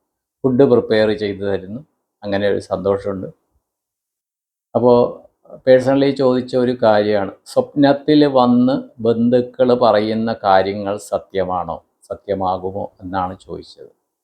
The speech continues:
ഡിപ്പെൻസ്. ഇപ്പം നമ്മൾ സ്വപ്നത്തിലല്ല, യഥാർത്ഥത്തിൽ ബന്ധുക്കൾ പറയുന്ന കാര്യങ്ങൾ സത്യമോ സത്യമല്ലാത്തതോ ആകാം. അതുപോലെ സ്വപ്നത്തിൽ വന്ന്, പക്ഷേ എൻ്റെ അനുഭവത്തിൽ പല കാര്യങ്ങളും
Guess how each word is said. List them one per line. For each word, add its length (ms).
ഡിപ്പെൻസ്. 640
ഇപ്പം 200
നമ്മൾ 200
സ്വപ്നത്തിലല്ല, 760
യഥാർത്ഥത്തിൽ 760
ബന്ധുക്കൾ 540
പറയുന്ന 500
കാര്യങ്ങൾ 540
സത്യമോ 500
സത്യമല്ലാത്തതോ 880
ആകാം. 220
അതുപോലെ 440
സ്വപ്നത്തിൽ 540
വന്ന്, 240
പക്ഷേ 280
എൻ്റെ 320
അനുഭവത്തിൽ 480
പല 180
കാര്യങ്ങളും 680